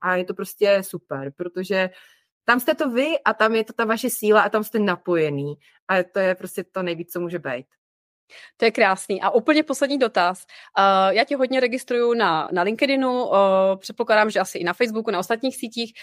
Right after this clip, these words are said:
Speaker 2: Je ještě něco, co vlastně po těch dvanácti letech v biznise, v podnikání, v onlineu, eh, umíš vlastně mluvit, prezentovat se v několika jazycích? Je ještě něco, před čím máš respekt, pokud se bavíme o nějakém, eh, o nějaké sebeprezentaci anebo výstupu z komfortní zóny?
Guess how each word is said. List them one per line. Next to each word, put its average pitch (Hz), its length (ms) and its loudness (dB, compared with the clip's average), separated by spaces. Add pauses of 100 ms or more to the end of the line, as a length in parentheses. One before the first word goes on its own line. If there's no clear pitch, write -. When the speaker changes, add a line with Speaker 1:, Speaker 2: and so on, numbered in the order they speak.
(180)
Speaker 2:
Je 214 180 2
ještě - 280 -2
něco, 196 560 0
co 226 140 -4
vlastně 240 280 0
po 240 140 -2
těch 254 160 0
dvanácti 233 400 2
letech 226 240 2
v - 20 -8
biznise, 214 360 -2
v 190 60 -8
podnikání, 196 580 0
v - 80 -8
onlineu, 202 540 2
eh, 185 320 2
umíš 214 300 -4
vlastně 214 220 -4
mluvit, 202 500 0
prezentovat 202 540 0
se 196 100 -2
v 190 40 -6
několika 202 360 0
jazycích? 190 440 0 (340)
Je 226 80 8
ještě 240 200 2
něco, 285 360 4
před 220 180 -4
čím 226 160 -2
máš 240 220 2
respekt, 185 520 -2 (100)
pokud 202 260 -10
se 208 160 0
bavíme 202 360 2
o 185 60 4
nějakém, 196 380 2
eh, 170 680 0
o 190 80 -2
nějaké 190 280 0
sebeprezentaci 196 800 0
anebo 185 240 2
výstupu 190 300 -12
z - 60 -10
komfortní 185 440 -2
zóny? 175 280 2